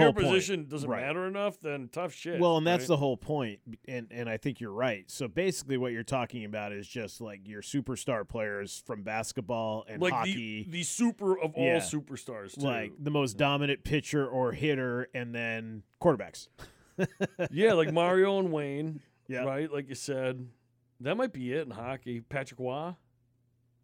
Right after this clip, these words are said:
Speaker 2: Well, you gotta have a, you
Speaker 1: I'd
Speaker 2: gotta have a
Speaker 1: put Waugh
Speaker 2: goalie,
Speaker 1: in there.
Speaker 2: right?
Speaker 1: I'd put Waugh in there.
Speaker 2: Okay.
Speaker 1: Just 'cause it, it would be him or Brodeur, but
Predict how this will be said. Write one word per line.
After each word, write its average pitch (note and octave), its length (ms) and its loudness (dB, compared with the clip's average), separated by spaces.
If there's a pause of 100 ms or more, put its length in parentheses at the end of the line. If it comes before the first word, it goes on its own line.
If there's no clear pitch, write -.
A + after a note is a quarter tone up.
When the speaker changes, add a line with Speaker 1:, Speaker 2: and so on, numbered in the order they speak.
Speaker 2:
Well, C3 420 2
you C3 100 -12
gotta D#3+ 180 6
have B2+ 120 0
a, G#2 100 -8 (120)
you D3 100 -10
Speaker 1:
I'd - 40 6
Speaker 2:
gotta D#3 100 10
have D3 80 6
a G3+ 80 6
Speaker 1:
put D#3 80 4
Waugh C#3 160 4
Speaker 2:
goalie, C3 60 2
Speaker 1:
in A#2+ 60 0
there. B2 180 0
Speaker 2:
right? C3 80 -2
Speaker 1:
I'd C#3 80 0
put D3 160 -2
Waugh A2 260 -6
in F#2 100 -12
there. F#2 260 -14
Speaker 2:
Okay. A#2+ 240 -10 (1600)
Speaker 1:
Just D#3 180 -8
'cause F3+ 140 0
it, F3 80 -4 (240)
it C#3 60 -14
would C#3+ 200 -10
be D#3 100 -10
him F3+ 220 -4
or B2+ 40 -8
Brodeur, F#2 600 -14
but F2 180 -20